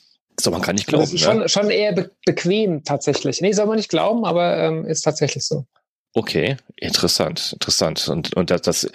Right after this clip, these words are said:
Speaker 1: Cinelli, ich kenn das gar nicht. Äh, ich, ich bin jetzt total unvorbereitet. Ich kenn das überhaupt gar nicht.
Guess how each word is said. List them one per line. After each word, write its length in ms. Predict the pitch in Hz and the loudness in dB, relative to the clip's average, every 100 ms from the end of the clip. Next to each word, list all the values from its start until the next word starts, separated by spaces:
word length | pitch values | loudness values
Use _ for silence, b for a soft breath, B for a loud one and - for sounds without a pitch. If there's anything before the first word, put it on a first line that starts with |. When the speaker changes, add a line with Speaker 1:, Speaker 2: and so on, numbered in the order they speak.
| B - | B -2
Speaker 1:
Cinelli, 380 | 104 92 175 - B | 2 2 2 -2 B
ich 160 | - - | -2 0
kenn 140 | 147 | 0
das 160 | 226 - | 0 0
gar 160 | 65 | -2
nicht. 220 | 87 180 - | 0 -2 2
Äh, 920 | 87 80 80 82 78 78 78 82 80 | 2 2 2 2 2 2 2 0 -2
ich, 120 | 78 | -2
ich 140 | - - | -2 0
bin 100 | 98 | 0
jetzt 120 | 87 | 0
total 180 | - 104 | 0 0
unvorbereitet. 720 | - 90 80 76 73 120 85 | 0 0 0 0 0 0 -2
Ich 100 | 78 | 0
kenn 120 | 95 | 0
das 120 | 90 | 0
überhaupt 240 | 87 131 - | 0 0 0
gar 160 | 151 | 0
nicht. 240 | 92 110 | 0 -2